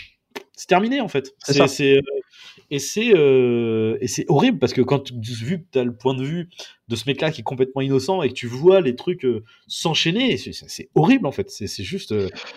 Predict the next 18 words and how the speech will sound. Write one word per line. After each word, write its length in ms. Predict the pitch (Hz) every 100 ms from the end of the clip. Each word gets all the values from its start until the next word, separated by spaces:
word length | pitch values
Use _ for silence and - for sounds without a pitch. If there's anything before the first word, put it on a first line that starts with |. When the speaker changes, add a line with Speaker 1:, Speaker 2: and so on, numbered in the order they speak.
| -
Speaker 2:
Mais 140 | 143
Speaker 1:
ouais, 180 | 202 240
sa 140 | -
vie, 100 | 120 135 139
elle 80 |
est 80 | 135
détruite, 400 | 135 208 - 190
quoi. 120 | -
Speaker 2:
de 60 | 147
toute 120 | 160
façon, 280 | 185 165 208
là, 80 | 127
tout 140 | 175
ce, 120 | -
l'aspect 380 | - 131 - 147
réseaux 240 | 131 131 120
sociaux, 400 | 139 - 135 139
enfin, 340 | 131 104